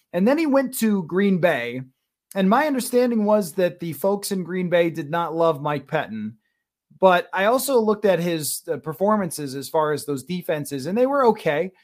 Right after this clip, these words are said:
They were more of mid-pack type of defenses.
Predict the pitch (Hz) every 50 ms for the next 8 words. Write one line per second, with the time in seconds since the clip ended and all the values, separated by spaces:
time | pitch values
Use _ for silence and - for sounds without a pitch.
0 | _ _ _ _ 156 175 180 185 190 185 180 190 190 190 170 143 170 170 175 151
1 | - 180 170 160 156 147 - - 160 160 156 139 127 113 147 160 147 - 151 135
2 | 123 - 135 131 120 -